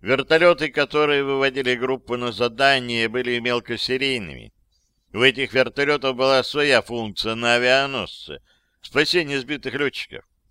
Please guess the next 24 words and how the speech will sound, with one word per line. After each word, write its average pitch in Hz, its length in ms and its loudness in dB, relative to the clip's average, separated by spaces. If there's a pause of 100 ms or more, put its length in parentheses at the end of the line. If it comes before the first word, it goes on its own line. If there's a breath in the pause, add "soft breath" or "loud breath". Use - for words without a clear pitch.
(460)
В - 80 -20
числе 135 340 -4
прочего, 123 520 -2 (320)
потребного 120 680 0
для 120 180 0
этого 117 280 0
оборудования, 120 640 -2
на 131 80 -4
этом 156 260 -2
вертолёте 131 560 -4
есть 135 160 -4
лебёдка, 110 720 -4 (360)
на 104 140 0
конце 117 320 -2
которой 120 440 0
приспособление 117 1040 -4 (200)
в 95 60 -12
виде 123 280 -2
конуса, 117 580 -2 (360)
тяжёлое. 110 580 0 (540)
Это 113 420 2
сделано 117 600 -4
для 107 200 -4
того, 135 400 -2